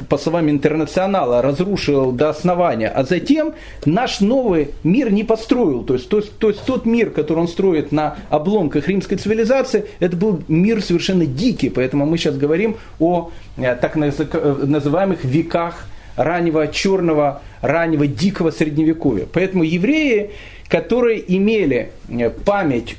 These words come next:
о том, как это было когда-то, когда еще мир до основания не разрушили,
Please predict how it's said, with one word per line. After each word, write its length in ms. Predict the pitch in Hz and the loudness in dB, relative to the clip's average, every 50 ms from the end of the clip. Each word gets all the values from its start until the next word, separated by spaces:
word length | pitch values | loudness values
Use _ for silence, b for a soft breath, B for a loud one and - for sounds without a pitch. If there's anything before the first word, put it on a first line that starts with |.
| - | -2
о 120 | - 156 151 | 0 0 0
том, 440 | 147 - - 233 233 214 180 - - | -2 -2 -2 -2 -2 -2 -2 -4 -4
как 300 | - - 233 226 226 - | -4 -4 -4 -2 -2 -4
это 180 | 180 143 - 147 | -2 -2 -2 -4
было 360 | 139 143 185 202 175 135 233 | -2 -2 0 0 2 0 0
когда-то, 600 | - - 156 139 139 151 185 185 156 - - 117 | 0 -2 -2 -2 0 0 0 0 0 -2 -4 -4
когда 220 | - - - 131 | -4 -2 0 0
еще 200 | 143 135 - - | 0 0 0 2
мир 200 | 160 180 175 147 | 2 2 2 2
до 120 | 131 131 135 | 0 0 -2
основания 440 | 127 - 175 160 170 165 151 156 151 | -2 -2 -2 0 0 0 0 0 2
не 140 | 165 180 | 2 2
разрушили, 640 | 190 220 208 254 302 320 302 - 254 202 180 170 - | 2 2 2 2 2 2 2 2 2 2 0 0 -2